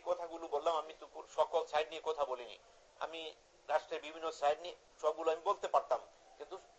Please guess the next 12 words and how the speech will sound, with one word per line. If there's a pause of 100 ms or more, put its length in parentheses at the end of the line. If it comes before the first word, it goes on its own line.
(340)
সংক্ষেপে
কয়েকটা
দৃষ্টান্ত
শুধুমাত্র
দিলাম। (760)
কো-,
কিভাবে
যে (2000)
এই
রাষ্ট্রের (760)
কর্তা
ব্যক্তিরা